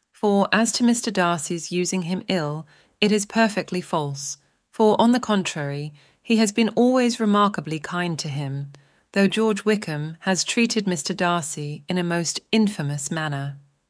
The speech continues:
I do not know the particulars, but I know very well that Mister Darcy is not in the least to blame, that he cannot bear to hear George Wickham mentioned, and that though my brother thought he could not well avoid including him in his invitation to the officers,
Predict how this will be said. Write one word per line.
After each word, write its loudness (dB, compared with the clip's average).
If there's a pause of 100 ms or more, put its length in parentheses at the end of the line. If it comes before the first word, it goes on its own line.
(400)
I 2
do 4
not 4
know 4
the 2
particulars, -4
but 0
I 4
know 4
very 2
well -4 (200)
that -6
Mister 0
Darcy 0
is -4
not 2
in 0
the 2
least -4
to -6
blame, -4 (440)
that 2
he 6
cannot 0
bear 6
to -4
hear -2
George -6
Wickham -4
mentioned, -6 (520)
and 6
that 4
though 4
my 6
brother 2
thought -4
he -6
could -4
not 2
well 4
avoid 0
including -2
him -4
in -6
his -4
invitation -2
to -10
the -6
officers, -8